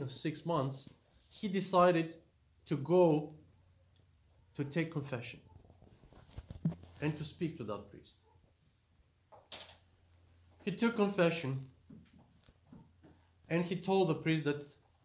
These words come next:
he didn't do that. The priest gave him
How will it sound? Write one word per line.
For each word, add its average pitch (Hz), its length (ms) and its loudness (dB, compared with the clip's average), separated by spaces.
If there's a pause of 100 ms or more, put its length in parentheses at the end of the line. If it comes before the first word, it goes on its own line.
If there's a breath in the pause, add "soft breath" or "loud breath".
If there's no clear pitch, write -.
(600)
he - 100 -8
didn't 147 320 0
do 151 140 0
that. - 140 -10 (3000)
The 151 100 0
priest 208 420 -2
gave 202 380 6
him 165 320 4